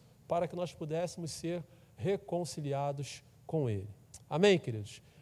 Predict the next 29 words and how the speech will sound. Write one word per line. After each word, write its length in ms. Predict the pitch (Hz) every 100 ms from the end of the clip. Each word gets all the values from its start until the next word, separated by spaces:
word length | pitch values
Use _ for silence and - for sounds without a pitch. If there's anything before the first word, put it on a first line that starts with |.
| -
Que 100 | -
para 180 | 202 208
tanto 240 | - 208
o 40 | -
Senhor 220 | 202 190
nos 120 | 170
abençoe, 600 | 175 160 - - 190 185 175 - - - - - - -
que 60 |
o 40 | 135
Senhor 200 | - 170
continue 440 | 175 160 170 170
abençoando 520 | 160 156 - - 165
as 100 | 151
nossas 280 | 151 151 139
vidas 540 | 117 170 190 180 - - - - - - - - _ -
e 380 | 156 170 165 156
que 80 | 165
possamos 480 | 180 165 180 175 147
juntos, 360 | 147 185 -
como 200 | - 180
igreja, 520 | 160 151 185 165 131 - - - - - -
estar 380 | - - 170
vivendo 460 | 170 175 143 196 170
uma 160 | 170 147
vida 220 | 160 175
que 160 | -
agrade 580 | 208 139 127 180 185 160
ao 60 | 160
Senhor 480 | - 147 135 123